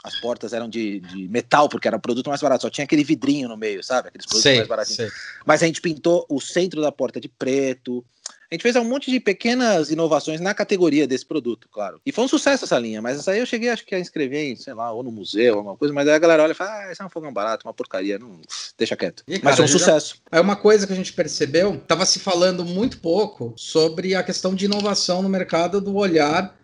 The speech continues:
Speaker 2: não do design, olhar do negócio. Tentar fazer um canal, vamos divulgar para as pessoas leigas conhecerem a porra da profissão. Porque, na
Speaker 1: Claro.
Speaker 2: verdade, quando a gente vai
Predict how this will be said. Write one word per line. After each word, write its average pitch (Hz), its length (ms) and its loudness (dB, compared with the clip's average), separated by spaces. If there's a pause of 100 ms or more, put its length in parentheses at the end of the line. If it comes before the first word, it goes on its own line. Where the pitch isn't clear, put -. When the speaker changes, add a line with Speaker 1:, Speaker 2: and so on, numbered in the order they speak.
(140)
Speaker 2:
não 285 180 2
do 285 80 -6
design, 143 360 2
olhar 254 180 2
do 285 100 -4
negócio. 127 640 0
Tentar 190 380 -4
fazer 135 240 -2
um 131 40 -2
canal, 139 540 0
vamos 240 240 6
divulgar 180 640 4
para 175 240 6
as 285 140 0
pessoas 190 840 0
leigas 147 600 0 (120)
conhecerem 214 680 0
a 254 80 -2
porra 196 380 -2
da 220 80 -2
profissão. 220 600 -2 (320)
Porque, 156 220 2
na 156 60 6
Speaker 1:
Claro. 156 120 4
Speaker 2:
verdade, 160 280 4
quando 170 120 -2
a 180 80 0
gente - 280 -12
vai 151 500 0